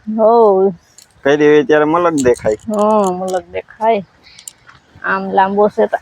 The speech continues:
Speaker 1: આમ પાથરી દઈએ આપણે. અત્યારે હે ને હવે તપ થાય.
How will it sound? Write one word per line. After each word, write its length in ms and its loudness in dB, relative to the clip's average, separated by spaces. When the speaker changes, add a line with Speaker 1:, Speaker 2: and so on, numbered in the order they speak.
Speaker 1:
આમ 220 0
પાથરી 440 0
દઈએ 260 2
આપણે. 340 0
અત્યારે 540 -2
હે 140 -2
ને 120 2
હવે 220 2
તપ 260 0
થાય. 320 -2